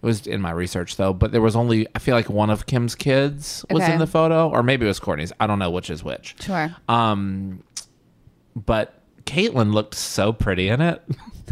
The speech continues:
Speaker 2: Well, good.
Speaker 1: She looked so pretty.
Speaker 2: That was what
Speaker 1: Yeah,
Speaker 2: you really
Speaker 1: I was trying to
Speaker 2: paused so
Speaker 1: remember her
Speaker 2: long to
Speaker 1: name. I
Speaker 2: tell
Speaker 1: was
Speaker 2: it.
Speaker 1: remembering her
Speaker 2: <laughs> Yeah.
Speaker 1: name. <laughs> I was
Speaker 2: Um,
Speaker 1: like, "I can't call her
Speaker 2: um, I was
Speaker 1: Bruce."
Speaker 2: waiting for some big
Speaker 1: Yeah, no.
Speaker 2: drop, and you're like,
Speaker 1: Caitlyn
Speaker 2: "No,
Speaker 1: looks
Speaker 2: Caitlyn looks
Speaker 1: so
Speaker 2: really pretty."
Speaker 1: pretty.
Speaker 2: She is pretty.
Speaker 1: Yeah.
Speaker 2: I mean, Bruce was an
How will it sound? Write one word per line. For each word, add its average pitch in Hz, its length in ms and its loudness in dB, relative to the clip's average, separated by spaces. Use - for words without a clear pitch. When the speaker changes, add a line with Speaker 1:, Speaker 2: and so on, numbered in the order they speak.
Speaker 2:
Well, 254 380 -2
good. 262 560 -2
Speaker 1:
She 139 40 0
looked 196 200 0
so 117 360 2
pretty. 104 500 2
Speaker 2:
That 208 140 2
was 233 260 0
what 220 240 0
Speaker 1:
Yeah, 220 180 2
Speaker 2:
you 208 60 4
really 220 140 4
Speaker 1:
I - 20 0
was 240 140 4
trying 202 200 4
to 139 60 4
Speaker 2:
paused 127 120 4
so 123 60 4
Speaker 1:
remember 127 40 4
her 120 60 6
Speaker 2:
long 117 140 4
to 120 60 4
Speaker 1:
name. 123 80 2
I 127 40 2
Speaker 2:
tell 139 160 4
Speaker 1:
was 160 120 4
Speaker 2:
it. 165 40 2
Speaker 1:
remembering 170 380 2
her 165 60 4
Speaker 2:
<laughs> - 20 6
Yeah. 143 40 4
Speaker 1:
name. 131 500 2
<laughs> - 400 -4
I 196 260 0
was 196 80 0
Speaker 2:
Um, 185 60 -4
Speaker 1:
like, 113 260 0
"I 123 80 -8
can't - 200 -8
call 190 240 4
her 180 60 2
Speaker 2:
um, 185 120 -2
I - 120 2
was 220 160 2
Speaker 1:
Bruce." 202 60 -2
Speaker 2:
waiting 196 260 4
for 202 120 2
some 185 220 -2
big 165 260 0
Speaker 1:
Yeah, 127 160 4
no. - 60 2
Speaker 2:
drop, 156 320 2
and 160 100 -4
you're 170 80 -2
like, 156 160 -2
Speaker 1:
Caitlyn 220 160 2
Speaker 2:
"No, - 80 -
Speaker 1:
looks 349 60 -2
Speaker 2:
Caitlyn 247 240 0
looks 226 100 -2
Speaker 1:
so 127 140 2
Speaker 2:
really 156 120 2
pretty." 240 160 -2
Speaker 1:
pretty. 107 420 -2
Speaker 2:
She - 200 -8
is 427 120 -6
pretty. 180 560 -6
Speaker 1:
Yeah. 117 200 0
Speaker 2:
I 233 60 0
mean, 254 160 0
Bruce 277 460 0
was 240 300 0
an 202 180 -2